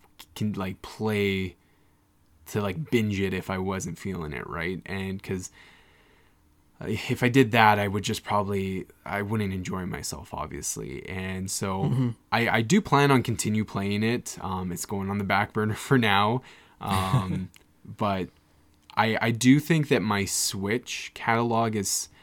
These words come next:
Speaker 1: is small enough that still that games don't really fall into the backlog for too long. Um, I mean, I, I was playing the indie game, I think it's Gris or Gris, um,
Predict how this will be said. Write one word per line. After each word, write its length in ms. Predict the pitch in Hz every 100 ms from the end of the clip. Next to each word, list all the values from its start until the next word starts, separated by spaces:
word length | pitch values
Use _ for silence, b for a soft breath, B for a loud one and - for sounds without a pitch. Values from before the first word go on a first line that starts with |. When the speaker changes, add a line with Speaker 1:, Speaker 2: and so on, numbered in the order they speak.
| b b
Speaker 1:
is 80 | -
small 280 | 113 110 113
enough 300 | 110 104 -
that 280 | 101 92 90 -
still 440 | - - 110 101 98
that 280 | 98 92 - b b b b b _ _ _ 123
games 360 | 107 107 107 98
don't 220 | 104 101
really 680 | 104 107 113 113 110 110 101 _ _ _ _ -
fall 360 | - 107 104 110
into 280 | 101 98 -
the 80 | 98
backlog 560 | 92 208 - 120 117
for 140 | - 131
too 220 | 139 135
long. 380 | 127 135 165 - -
Um, 520 | - 95 92 92 92 b b b
I 40 | 98
mean, 240 | 104 101 -
I, 460 | 101 104 101 95 b b b
I 40 | 107
was 120 | 92
playing 540 | 135 131 113 104 98 _ _ 110
the 560 | 107 101 98 95 90 -
indie 540 | 104 101 98 98 - -
game, 420 | 98 95 95 - - - -
I 60 | -
think 140 | 98
it's 120 | 92
Gris 480 | - - 110 127 156
or 140 | 123 95
Gris, 640 | - 104 139 165 - - -
um, 540 | 98 98 92 92 90